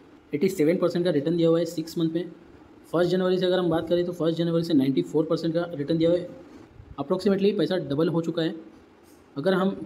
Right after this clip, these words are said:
बात करें एक साल में कंपनी ने कितना return दिया हुआ है, तो एक साल में देख सकते हो वन सेवेंटी वन परसेंट का कंपनी ने रिटर्न दिया हुआ है। अगर हम बात करें पाँच साल में कंपनी ने क्या रिटर्न दिया हुआ है, तो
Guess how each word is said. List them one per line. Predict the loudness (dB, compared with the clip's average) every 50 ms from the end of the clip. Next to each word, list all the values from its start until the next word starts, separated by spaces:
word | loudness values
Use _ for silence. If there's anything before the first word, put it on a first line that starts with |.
| -12 -6 -2
बात | 0 0 0 2
करें | 2 2 2 2
एक | 2 2 0 0
साल | 0 0 0
में | 0 0
कंपनी | 0 0 0 0 0
ने | 0 0
कितना | -2 -4 -4 -4
return | -4 -2 0 0 2
दिया | 2 2
हुआ | 2 2
है, | 0
तो | 0 0
एक | -2 -2
साल | -2 0 0
में | 2 2
देख | 0 0 -2
सकते | -4 -4 0 0
हो | 2 2
वन | 2 2 0 0
सेवेंटी | 0 0 2 2 2 0 0 0 0
वन | 0 2 0 0 0
परसेंट | -2 -2 -2 -2 -2 -2
का | -4 -6 -8 -14 -20 -20 -20 -20 -10 -6
कंपनी | -4 -2 -2 0 0
ने | 0 -2 -4 -6 -12 -18 -20 -20 -16 -10
रिटर्न | -8 -4 -2 0 2 4
दिया | 4 4 4
हुआ | 4 2
है। | 0 -4 -10 -14 -18 -20 -20 -20 -20 -20 -20 -20 -20 -20 -20 -20 -20 -20 -20 -20 -20 -20 -20 -20 -20 -20 -20 -20 _ _ _ _ _ -20 _ _ _ -20 -20 _ _ -20 -16 -8 -2
अगर | 0 2 2
हम | 4 4
बात | 2 2 2 2
करें | 2 0 2 0
पाँच | 0 0 0
साल | 0 0 0
में | 0 0
कंपनी | 0 0 0 0 0 0
ने | 0
क्या | 0 0 0
रिटर्न | 0 2 2 2 4
दिया | 4 4
हुआ | 2 0 -2
है, | -4
तो | -8 -14 -18 -20 -20 -20 -20 -20 -20 -20 -20